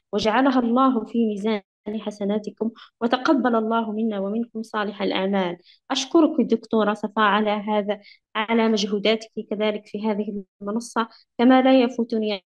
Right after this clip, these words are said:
أن أرحب بالحضور الكريم كل باسمه ومقامه، فمرحبا بكم،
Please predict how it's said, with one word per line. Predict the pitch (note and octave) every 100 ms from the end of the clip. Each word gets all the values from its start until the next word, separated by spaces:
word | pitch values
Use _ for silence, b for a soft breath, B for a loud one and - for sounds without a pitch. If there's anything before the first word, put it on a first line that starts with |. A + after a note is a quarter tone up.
| -
أن | - A#3+
أرحب | F#3+ A3 - A3
بالحضور | G#3 G3+ G#3+ - G3+ A3 A3
الكريم | G3+ - G3+ G#3+ A3 A3 b _ -
كل | C4 A#3+
باسمه | G#3+ A#3+ - A3 A3 A3 G#3+
ومقامه، | G#3 G3+ G#3+ A3 A3+ A#3 A3
فمرحبا | G3+ G#3+ - G#3+ G#3
بكم، | G3 G#3+ A#3